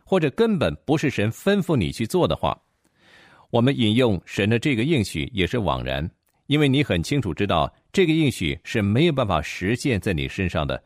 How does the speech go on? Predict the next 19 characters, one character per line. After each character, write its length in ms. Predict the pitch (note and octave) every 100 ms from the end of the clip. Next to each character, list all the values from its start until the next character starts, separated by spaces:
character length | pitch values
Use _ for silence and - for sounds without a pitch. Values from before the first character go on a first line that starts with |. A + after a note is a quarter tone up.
| _ -
因 140 | C#3
为 80 | E3
你 180 | A#2+ E2+
不 340 | - F#2 D3+
是 220 | G3+ D#3+ A2
走 220 | D#2 C#2
在 180 | F#2 D#2+
神 160 | F2
的 100 | F2+
旨 140 | E2 C2+
意 140 | C2+
中。 220 | E2 E2+ - _ _ _ _ _ _ _
所 160 | - B3
以 80 | G#3
神 200 | - G3+
没 120 | A#3
有 120 | D3+
责 200 | F#2+ A2
任 260 | D3 A2+